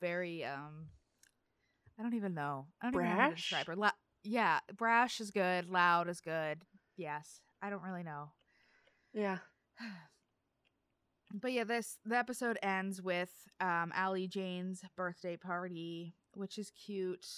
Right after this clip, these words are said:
Speaker 1: Um,
Speaker 2: Mm-hmm.
Speaker 1: Alyssa, like, actually, you know, puts work into the party and it
Speaker 2: Yeah.
Speaker 1: looks nice. And the family is, again, shocked that a
Speaker 2: Yeah.
Speaker 1: party can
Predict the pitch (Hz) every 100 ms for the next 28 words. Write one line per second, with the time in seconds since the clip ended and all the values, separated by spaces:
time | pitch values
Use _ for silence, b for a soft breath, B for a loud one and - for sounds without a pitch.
0 | - 185 175 165 165 175 - _ _ _
1 | - 190 214 214 208 196 180 - 175 -
2 | - 185 175 170 170 147 - 190 170 156
3 | 156 - 185 - 170 165 175 180 170 -
4 | 170 156 160 156 151 156 151 170 131 143
5 | 180 160 151 170 175 165 - 165 170 160
6 | 156 175 170 160 160 - 170 160 170 -
7 | 180 156 135 185 180 165 160 175 160